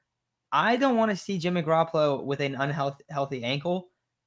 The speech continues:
Every time he's been banged up, like, ankle injuries, he's struggled. It doesn't feel like he's the guy that's gonna, like, he already can't push the ball outside, and teams have just been teeing, uh, off on the wideouts and,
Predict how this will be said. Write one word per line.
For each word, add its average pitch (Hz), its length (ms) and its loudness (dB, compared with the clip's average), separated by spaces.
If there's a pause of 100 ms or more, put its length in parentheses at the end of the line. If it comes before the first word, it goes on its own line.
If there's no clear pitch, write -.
(160)
Every 208 280 2
time 202 260 -2
he's 185 100 -2
been 160 220 -2
banged 143 380 0
up, 143 180 0
like, 135 320 -4
ankle 139 220 -8
injuries, 156 360 -4
he's 143 300 -6
struggled. - 360 -6 (640)
It 147 280 -4
doesn't 175 440 2
feel 165 260 -2
like 151 460 -4
he's 151 340 -6
the 156 80 -4
guy 143 320 4
that's 139 220 -6
gonna, 147 160 -6 (320)
like, - 240 0 (320)
he 226 160 0
already 247 180 4
can't - 320 -6
push 165 160 0
the 156 100 -8
ball 151 180 4
outside, 147 680 0 (400)
and 143 100 -2
teams 151 240 -2
have 135 60 -6
just 147 240 -4
been 127 200 -6
teeing, 165 400 -2
uh, 123 240 -4
off 127 280 0
on 120 100 -2
the 117 80 -6
wideouts 120 460 -2
and, 110 240 -12